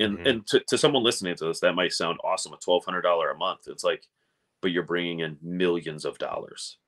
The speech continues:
Speaker 1: for the
Speaker 2: Well,
Speaker 1: university.
Speaker 2: the problem I've always had with,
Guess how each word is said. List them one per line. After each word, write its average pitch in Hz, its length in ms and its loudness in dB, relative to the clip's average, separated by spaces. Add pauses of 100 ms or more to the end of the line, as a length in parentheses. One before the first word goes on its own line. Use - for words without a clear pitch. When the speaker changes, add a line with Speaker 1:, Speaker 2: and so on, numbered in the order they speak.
(240)
Speaker 1:
for 87 140 0
the 78 80 -2
Speaker 2:
Well, 143 140 6
Speaker 1:
university. - 520 -8 (320)
Speaker 2:
the 165 100 0
problem 220 280 6
I've 113 140 4
always 120 240 4
had 98 240 0
with, 98 240 -6